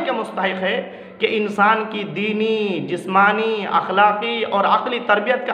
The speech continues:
اصل وقت یہی ہے۔ بچوں کا ذہن کورے کاغذ یا تختہ سیاہ کے مانند ہوتا ہے،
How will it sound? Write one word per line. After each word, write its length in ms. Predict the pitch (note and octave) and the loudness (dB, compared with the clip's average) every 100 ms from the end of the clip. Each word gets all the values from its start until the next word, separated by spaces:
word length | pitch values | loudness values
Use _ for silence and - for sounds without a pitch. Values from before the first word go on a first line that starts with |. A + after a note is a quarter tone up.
| A3 | 2
اصل 220 | - A#3 | 2 2
وقت 240 | G#3+ - B3 | 2 0 0
یہی 240 | G#3 F3 | -4 -4
ہے۔ 240 | D3+ - - - - - _ _ _ _ - - - - | -8 -10 -16 -20 -20 -20 _ _ _ _ -20 -20 -20 -2
بچوں 280 | G#3+ C#4+ C#4+ | -2 0 0
کا 140 | C#4 | 4
ذہن 260 | C4 C#4 C#4+ - - - - | 4 4 2 -2 -10 -14 -4
کورے 240 | G#3 B3 A#3 | 2 4 4
کاغذ 460 | B3+ - B3+ G3 | 4 6 4 2
یا 80 | G#3 G#3 | -2 -2
تختہ 240 | G#3+ A3+ G3 | -2 -2 0
سیاہ 200 | G#3 B3+ B3 | 4 4 4
کے 60 | |
مانند 320 | G#3+ A3+ C4+ A#3 | 2 2 2 0
ہوتا 320 | A#3 G#3+ | 0 0
ہے، 80 | E3+ | 0